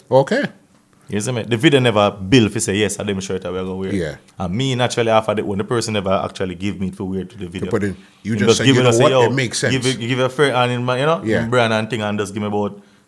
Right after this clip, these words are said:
Speaker 2: fifteen to twenty shirt.
Speaker 1: Yeah.
Speaker 2: And me say, if him can print them now, us squad in the back and
Speaker 1: Yeah.
Speaker 2: him actually, uh, you know, acknowledge my brand for put all even that in the back.
Speaker 1: Yeah.
Speaker 2: Me can't make him waste where him do. Me have to make it show say me appreciate naturally where him do and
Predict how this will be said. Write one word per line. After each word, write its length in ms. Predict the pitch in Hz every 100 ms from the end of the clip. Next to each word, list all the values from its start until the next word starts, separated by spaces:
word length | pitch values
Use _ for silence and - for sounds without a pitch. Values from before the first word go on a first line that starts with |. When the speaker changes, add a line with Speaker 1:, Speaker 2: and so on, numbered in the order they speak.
| _ _
Speaker 2:
fifteen 580 | - 143 - - 120 107
to 80 |
twenty 380 | 113 123 113 98
shirt. 420 | 98 110 101 95 -
Speaker 1:
Yeah. 220 | 90 78 71 _ - - _ _ _ -
Speaker 2:
And 100 | 113
me 60 |
say, 140 | 123 131
if 180 | 123 -
him 180 | 135 165
can 260 | 185 170 170
print 180 | 160 117
them 80 | 117
now, 120 | 110
us 140 | 120 113
squad 220 | - 110
in 60 | 101 98
the 60 |
back 240 | 101 95 -
and 260 | 95 90 -
Speaker 1:
Yeah. 180 | 85 71
Speaker 2:
him 120 | 107
actually, 320 | 107 - 101 -
uh, 160 | 110 104 - -
you 260 | - 107
know, 140 | 123 135
acknowledge 400 | - 107 110 95
my 160 | 101 98
brand 240 | 98 95
for 60 | 95
put 220 | - 107
all 160 | 95 92
even 200 | 98 92
that 160 | 90 -
in 100 | 92
the 80 | 92
back. 180 | 90 - _ _
Speaker 1:
Yeah. 180 | 101 78 67 _ _ _
Speaker 2:
Me 80 | -
can't 220 | 113 170
make 120 | 127 104
him 160 | 101 98
waste 540 | 98 92 - - - - -
where 160 | 104
him 100 | 98
do. 100 | 92 92
Me 80 | 107
have 80 | 110
to 60 |
make 180 | 120 117
it 280 | 117 - -
show 220 | - 123
say 120 | 107 104
me 100 | 101
appreciate 760 | 104 - 113 95 - 101 98 -
naturally 360 | 101 - 101
where 120 | 101 107
him 120 | 110
do 140 | 101
and 180 | 95 95